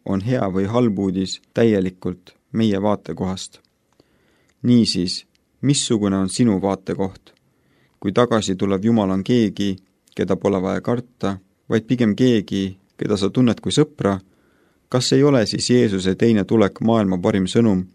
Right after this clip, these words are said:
säravaim kõigist lootustest? See kõik sõltub sinu vaatekohast. Järgmise mõne päeva jooksul kutsun sind koos minuga uuesti külastama mõnd vana lõpuaja prohveti kuulutust,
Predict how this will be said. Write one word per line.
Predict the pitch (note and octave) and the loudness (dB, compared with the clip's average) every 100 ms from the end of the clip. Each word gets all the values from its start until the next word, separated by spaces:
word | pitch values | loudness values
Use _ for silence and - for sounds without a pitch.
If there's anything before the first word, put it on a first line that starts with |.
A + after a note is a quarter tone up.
| _ _ | _ _
säravaim | - - B2 G#2 G2 G2 F#2+ F2+ | -8 0 2 2 0 -2 -2 0
kõigist | A#2+ G2 - A2 | 0 0 -2 0
lootustest? | F#2+ - F#2+ - F#2 - _ _ _ _ _ _ _ | 0 -2 -14 -10 -10 -10 _ _ _ _ _ _ _
See | - G#2+ | -4 0
kõik | C3 B2+ | 2 2
sõltub | - A#2 A2+ G2 - | 2 0 0 -2 -8
sinu | - A2 F#2 | -2 0 0
vaatekohast. | G2+ F#2+ F#2+ F#2 F2+ F2+ - _ _ _ _ _ _ _ _ _ _ _ _ _ _ - | -2 -4 -6 -4 -4 -8 -12 _ _ _ _ _ _ _ _ _ _ _ _ _ _ -6
Järgmise | A2+ B2 A#2 F#2 F#2+ G2 | 0 2 2 2 0 0
mõne | F#2+ A2+ A2 F#2 | 0 2 2 2
päeva | A#2+ C3+ A#2 G2 | 0 2 2 2
jooksul | G2 F#2+ - F#2+ F#2+ _ - | 0 -2 -2 -4 -4 _ -4
kutsun | C#3+ - A#2+ | -2 2 0
sind | F#2+ B2 A#2 - | 4 4 4 2
koos | - F2+ | -4 -2
minuga | G#2 A#2+ A2 F#2 F#2+ | 4 4 4 2 0
uuesti | A2+ C3 B2 - - | 2 0 0 -2 -4
külastama | C3 A#2+ - - G2 G2 F#2+ _ _ _ | 2 2 0 -4 -2 -2 -4 _ _ _
mõnd | - G2+ G2+ F#2 | -2 0 2 2
vana | A#2+ A#2 G2 F#2 _ - | 2 2 0 -4 _ -2
lõpuaja | B2 - G#2 G2 G2 | -2 0 0 2 0
prohveti | F2+ A#2 G#2+ - - | -2 -4 -4 -6 -4
kuulutust, | B2+ C3 G2+ - F#2 - | 2 4 2 0 -4 -6